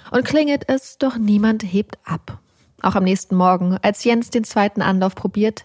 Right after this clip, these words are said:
geht niemand ans Telefon. Auch von Silvina fehlt immer noch jede Spur. Langsam beginnt Jens' sonst so unbekümmerte Fassade etwas zu bröckeln.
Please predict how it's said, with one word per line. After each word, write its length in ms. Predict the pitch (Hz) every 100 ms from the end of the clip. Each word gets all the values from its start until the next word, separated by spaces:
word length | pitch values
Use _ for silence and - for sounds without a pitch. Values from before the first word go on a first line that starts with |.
| -
geht 240 | 254 -
niemand 420 | 180 170 180 170 -
ans 160 | 180 -
Telefon. 640 | 190 190 - 185 160 165 - - _ - - - -
Auch 320 | 233 240 - -
von 160 | 262
Silvina 580 | 254 262 226 214 196 202
fehlt 280 | - 247 - -
immer 200 | 175 175
noch 180 | 190 -
jede 340 | 180 165 202
Spur. 400 | - - - - - _ _ _ - - _
Langsam 760 | 214 196 196 196 - 190 185 196
beginnt 300 | 220 254 247
Jens' 400 | 247 233 240 -
sonst 320 | 208 214 -
so 100 | - -
unbekümmerte 640 | 202 196 196 - 196 190
Fassade 600 | 202 208 - 190 185 208 -
etwas 480 | 170 - - 165 -
zu 120 | 202
bröckeln. 600 | - 165 - 165 165